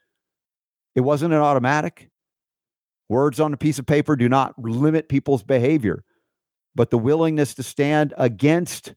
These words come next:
folks that would violate your fundamental rights to life, liberty, and property would be the way that this would be put back in, and constrainment would happen, not on the people,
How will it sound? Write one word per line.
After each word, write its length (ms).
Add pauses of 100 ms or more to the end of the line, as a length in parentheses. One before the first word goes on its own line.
(160)
folks 380
that 160
would 160
violate 720
your 120
fundamental 480
rights 360
to 80
life, 280
liberty, 320
and 100
property 500 (1040)
would 160
be 120
the 120
way 260
that 140
this 200
would 160
be 140
put 320
back 340
in, 220
and 120
constrainment 580
would 120
happen, 260
not 180
on 100
the 60
people, 440